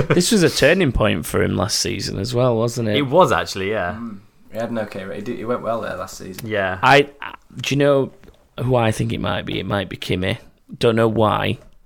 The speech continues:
Speaker 1: but he, he sometimes gets a little,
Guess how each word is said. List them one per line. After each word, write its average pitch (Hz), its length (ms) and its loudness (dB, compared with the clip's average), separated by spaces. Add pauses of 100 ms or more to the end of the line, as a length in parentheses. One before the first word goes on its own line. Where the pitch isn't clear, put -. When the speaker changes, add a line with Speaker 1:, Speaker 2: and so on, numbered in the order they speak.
(600)
Speaker 1:
but 110 200 2
he, 123 480 2
he 123 200 2
sometimes 110 1040 2
gets - 320 -2
a 98 60 2
little, 101 580 2